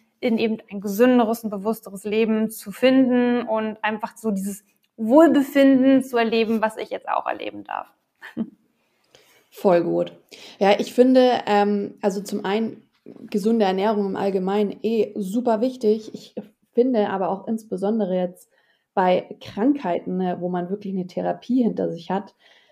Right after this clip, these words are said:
Speaker 2: da sollte auch viel mehr Fokus drauf gelegt werden. Ich habe auch im Bekanntenkreis welche, die eine Krebstherapie hinter sich haben, aber halt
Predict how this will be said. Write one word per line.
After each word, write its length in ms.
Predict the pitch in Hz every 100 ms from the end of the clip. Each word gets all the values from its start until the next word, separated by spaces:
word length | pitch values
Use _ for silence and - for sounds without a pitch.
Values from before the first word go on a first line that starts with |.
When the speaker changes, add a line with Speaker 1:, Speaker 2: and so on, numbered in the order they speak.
| _ _ -
Speaker 2:
da 120 | 170 185 - -
sollte 420 | 196 196 208 214
auch 120 | 175 185
viel 380 | - 240 254
mehr 160 | 226 214
Fokus 340 | 214 247 214
drauf 260 | - 185 180
gelegt 300 | 190 180 180
werden. 460 | 180 185 202 208 214
Ich 100 | -
habe 120 | 214
auch 160 | 196 190
im 140 | 190
Bekanntenkreis 840 | 185 190 226 240 202 - 196 190 190
welche, 160 | 185
die 80 | 190
eine 100 | 185
Krebstherapie 600 | 185 214 214 208 190 -
hinter 240 | 202 247 214
sich 180 | 208 202
haben, 260 | 190 208
aber 260 | 226 190 190
halt 180 | 196